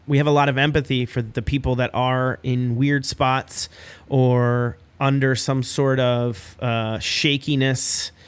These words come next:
Um, we're all kinda in it together, and it's, you know, it's a good reminder we've always all been it together, but, but now more than ever, I think, uh, economically and socially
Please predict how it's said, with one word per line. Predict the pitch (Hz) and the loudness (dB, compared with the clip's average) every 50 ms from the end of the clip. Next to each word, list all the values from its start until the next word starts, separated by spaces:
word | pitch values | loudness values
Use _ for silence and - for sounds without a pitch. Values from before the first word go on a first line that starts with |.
| - - - - - - | -20 -20 -20 -20 -12 -4
Um, | - 123 120 117 113 113 113 110 110 113 110 - - _ - _ - - | 0 0 2 2 2 0 0 0 0 -2 -4 -6 -10 _ -20 _ -6 0
we're | 143 147 151 | 0 0 2
all | 156 170 170 170 170 170 165 165 156 - | 4 4 6 6 6 6 4 4 2 0
kinda | - - 170 165 156 139 156 | -2 0 0 2 2 2 2
in | 165 | 2
it | 160 143 | 2 2
together, | - - 143 139 147 143 127 127 120 127 120 - | 0 -2 0 2 2 2 2 0 0 -2 -2 0
and | 139 135 135 135 131 127 - - | 0 2 2 2 2 0 -2 -4
it's, | 147 139 - - - - - - | -4 -4 -4 -4 -6 -4 -4 -2
you | 160 147 | 0 0
know, | 135 | 0
it's | 131 - | 0 0
a | 151 | 0
good | 180 180 190 | 0 0 2
reminder | 175 147 143 147 180 185 156 | 0 0 0 0 2 2 2
we've | 135 135 131 123 | 2 2 2 2
always | 104 165 185 208 185 151 123 120 | 4 4 4 6 4 4 4 2
all | 127 117 117 | 0 0 0
been | 107 120 117 | -2 -2 -4
it | 113 117 | -4 -4
together, | - - 123 117 110 107 113 113 | -6 -8 -6 -6 -4 -4 -4 -6
but, | 110 104 123 120 - - _ - - - - - _ _ | -4 -4 -4 -6 -6 -12 _ -20 -20 -20 -20 -20 _ _
but | - 143 139 135 | -2 -2 0 2
now | 165 170 180 180 | 2 2 2 2
more | 175 175 165 156 | 2 4 4 4
than | 151 147 | 4 2
ever, | 143 156 160 151 151 131 131 | 2 2 2 2 2 2 2
I | 123 | 0
think, | 117 - - 135 127 127 120 - - - | -2 -2 -2 -2 -2 -2 -4 -6 -10 -10
uh, | - 127 120 113 110 - | -6 -4 -4 -4 -4 0
economically | - 143 143 - 165 151 147 147 143 139 143 143 143 - - 147 147 139 139 135 135 131 | 0 0 2 2 0 0 2 2 2 2 0 0 -2 -2 -2 -2 0 0 0 0 0 -2
and | - 120 117 113 110 | -2 -4 -6 -6 -6
socially | - - - 175 180 160 - - 170 160 160 156 151 147 139 | -6 -2 -2 0 0 0 0 -2 0 0 0 0 0 -2 -4